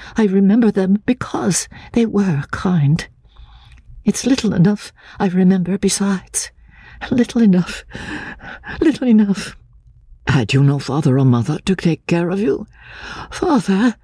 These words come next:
I, I never saw him. I never heard mother speak of him. Father! Oh, oh dear. He is dead, I, I suppose. And your mother?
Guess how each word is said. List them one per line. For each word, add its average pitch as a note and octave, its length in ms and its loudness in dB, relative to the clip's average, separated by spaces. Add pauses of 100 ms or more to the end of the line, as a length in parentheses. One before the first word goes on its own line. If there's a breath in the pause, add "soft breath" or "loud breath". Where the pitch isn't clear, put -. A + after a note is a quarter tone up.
(680 loud breath)
I, D#4 140 2 (140)
I C#4 100 0
never B3 280 2
saw A3 240 -2
him. G#3+ 360 2 (640 loud breath)
I C#4+ 80 2
never A#3+ 300 0
heard A3 240 2
mother G3 360 4
speak - 340 0
of F3+ 100 -2
him. A#3 300 2 (540 loud breath)
Father! - 600 -2 (880 loud breath)
Oh, - 440 -4 (420 loud breath)
oh C#4+ 100 4
dear. A3 380 0 (600 loud breath)
He D4 120 4
is C4+ 140 0
dead, D#4 340 -2 (120)
I, A3 200 0 (120)
I G#3+ 100 -2
suppose. - 640 -2 (640)
And A#2 160 4
your A#2 100 2
mother? G#2+ 460 0